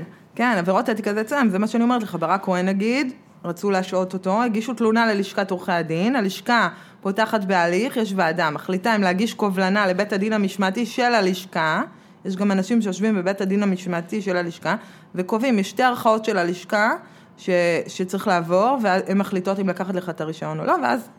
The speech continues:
אם אתה מערער, זה יכול להגיע גם לבתי משפט למעלה. אבל הכוח של הלשכה, בקיצור, הוא אדיר, התקציב שלה אדיר, ועם התקציב הזה, השמיים הם הגבול. ותשמע, יו"ר לשכת עורכי הדין, אני חייבת לומר לך משהו.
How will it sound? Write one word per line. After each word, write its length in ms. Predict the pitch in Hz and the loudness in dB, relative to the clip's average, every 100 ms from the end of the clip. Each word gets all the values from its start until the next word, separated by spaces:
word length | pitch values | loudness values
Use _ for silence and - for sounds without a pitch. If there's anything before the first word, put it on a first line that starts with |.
| - | -8
אם 100 | 202 | -6
אתה 160 | 220 202 | -4 -2
מערער, 360 | 196 202 285 | 0 0 -2
זה 120 | 226 170 | -2 -4
יכול 180 | 196 | -2
להגיע 280 | 175 170 165 | -2 -2 -4
גם 160 | 160 151 | -4 -4
לבתי 300 | 151 156 160 | -6 -6 -8
משפט 360 | 165 - 165 | -8 -6 -6
למעלה. 380 | 165 156 139 131 - - - - - - | -4 -4 -4 -6 -12 -18 -20 -20 -20 -10
אבל 180 | 175 170 | -4 -2
הכוח 320 | 190 294 359 | 0 2 0
של 180 | - 196 | -2 -2
הלשכה, 380 | 170 170 - 233 | -2 -2 -2 -2
בקיצור, 460 | 202 180 180 220 175 | -2 -4 -4 -4 -2
הוא 120 | 165 | -4
אדיר, 260 | 165 208 202 | -2 -2 -4
התקציב 420 | 180 - - 247 | -6 -8 -6 -4
שלה 340 | 220 175 147 | -2 0 0
אדיר, 380 | 143 156 220 269 311 - - - - - | -2 -2 0 0 -4 -10 -20 -20 -18 -8
ועם 140 | 175 | -6
התקציב 440 | 165 165 - 285 269 | -4 -6 -6 -4 -2
הזה, 200 | 247 285 | -2 -2
השמיים 420 | 247 185 208 247 | -2 0 0 2
הם 140 | 247 | 0
הגבול. 460 | 202 180 156 151 156 156 | 0 -2 -4 -2 -2 -4
ותשמע, 500 | 156 156 156 175 269 320 - - | -6 -6 -6 -8 -8 -10 -12 -6
יו"ר 180 | 202 | -4
לשכת 260 | 220 - 190 | -4 -6 -8
עורכי 200 | 175 170 | -8 -8
הדין, 300 | 160 151 156 | -8 -6 -8
אני 100 | - | -8
חייבת 280 | - 175 185 | -8 -8 -6
לומר 220 | 156 135 | -8 -10
לך 160 | - - | -12 -14
משהו. 280 | - 156 | -16 -16